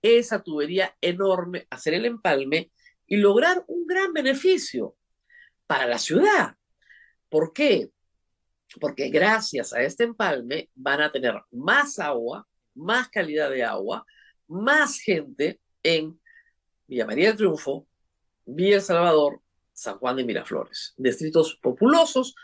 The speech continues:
distritos que necesitan agua. No hay que olvidar que uno punto cinco millones de limeños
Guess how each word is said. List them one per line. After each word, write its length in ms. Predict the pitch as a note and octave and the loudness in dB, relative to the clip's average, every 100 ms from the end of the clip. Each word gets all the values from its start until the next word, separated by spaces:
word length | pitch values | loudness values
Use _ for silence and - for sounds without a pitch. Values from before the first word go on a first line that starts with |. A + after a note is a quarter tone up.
| - - | -16 -4
distritos 400 | G3 - - F3 | -2 -2 -2 0
que 80 | C3+ | 2
necesitan 300 | B2 A#2+ A2+ | 2 0 -2
agua. 340 | C2+ - _ _ _ - - - - | -6 -10 _ _ _ -20 -20 -18 -4
No 140 | B3+ | 2
hay 160 | G#4 G4 | 4 4
que 80 | |
olvidar 580 | D4 F#3+ D3+ C#3 C3+ - _ _ _ _ | 4 4 4 4 4 -2 _ _ _ _
que 260 | - E3+ E3+ | -6 -6 -6
uno 360 | A3+ D4+ D4+ C4+ | -8 -4 -4 -6
punto 380 | B3+ C4 A#3+ A3 | -6 -4 0 0
cinco 480 | - A#3+ A3+ A#3+ | 2 -2 2 2
millones 580 | G#3 D#3 E3+ G#3 G#3+ G#3 | 2 0 2 2 2 0
de 220 | D#3 C#3+ C3+ | 2 0 0
limeños 1200 | D3 E3 D3+ E3+ A#3 C4 G#3 F#3 G3 - - - | -6 -6 -4 0 2 2 4 4 4 2 -8 -10